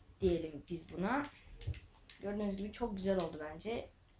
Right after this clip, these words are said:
Lütfen like atmayı unutmayın. Sen de çıkma. Tabii ki buraya creeper girmesin diye yaptım.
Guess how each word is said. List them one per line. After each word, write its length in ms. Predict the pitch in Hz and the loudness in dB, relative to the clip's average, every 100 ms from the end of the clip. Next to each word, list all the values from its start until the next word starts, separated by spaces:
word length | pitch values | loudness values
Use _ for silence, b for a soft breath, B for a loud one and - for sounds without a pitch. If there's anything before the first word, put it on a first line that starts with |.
| - | -8
Lütfen 360 | 214 - 180 165 | -6 -4 -6 0
like 300 | 175 175 170 | 2 2 0
atmayı 300 | 160 151 147 | -6 -8 -4
unutmayın. 640 | 208 247 - 196 196 202 - B B B B - - - | 2 2 2 0 0 -2 -6 B B B B -10 -10 -14
Sen 300 | - 190 170 | -2 0 0
de 80 | 175 | -2
çıkma. 460 | - 240 247 247 | -2 0 2 0
Tabii 200 | - 262 | -2 -4
ki 100 | 262 | -2
buraya 180 | 247 254 | -2 0
creeper 260 | 254 254 262 | 0 0 -2
girmesin 440 | 254 262 262 262 | 0 0 0 0
diye 100 | 262 | 0
yaptım. 400 | 254 247 277 269 | 0 0 -4 -4